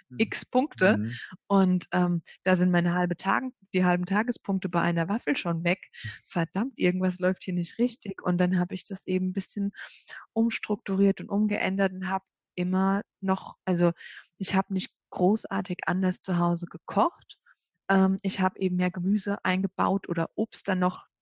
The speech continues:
Speaker 2: zum Nachtisch oder, ähm, dass eben meine Familie weiterhin norm-, sag ich mal, normal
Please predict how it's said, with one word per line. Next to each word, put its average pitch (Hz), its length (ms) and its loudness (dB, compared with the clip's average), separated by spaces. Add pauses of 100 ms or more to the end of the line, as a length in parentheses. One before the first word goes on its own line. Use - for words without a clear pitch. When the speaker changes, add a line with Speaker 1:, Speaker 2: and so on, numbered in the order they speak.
Speaker 2:
zum 180 120 -4
Nachtisch 185 720 0
oder, 170 300 0
ähm, 170 200 -2 (440)
dass 180 180 0
eben 175 380 2
meine 170 200 2
Familie 180 640 -2
weiterhin 175 600 0
norm-, 165 240 -8 (120)
sag 175 220 0
ich 170 120 -8
mal, 165 140 -2
normal 165 800 -2